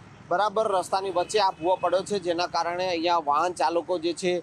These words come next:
તે મુશ્કેલીમાં મુકાયા છે. અહીંયા ટ્રાફિકની સમસ્યા સર્જાય છે. અ, દર વખતની આ સ્થિતિ છે કે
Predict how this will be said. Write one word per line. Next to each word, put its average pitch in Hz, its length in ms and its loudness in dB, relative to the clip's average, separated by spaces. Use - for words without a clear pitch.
તે 208 120 4
મુશ્કેલીમાં 185 640 -2
મુકાયા 175 380 0
છે. 185 340 0
અહીંયા - 460 -2
ટ્રાફિકની 165 520 -2
સમસ્યા 165 480 0
સર્જાય 170 440 0
છે. 180 300 0
અ, - 60 2
દર 208 160 2
વખતની 214 480 0
આ 202 300 2
સ્થિતિ 196 380 0
છે 202 200 0
કે 196 420 0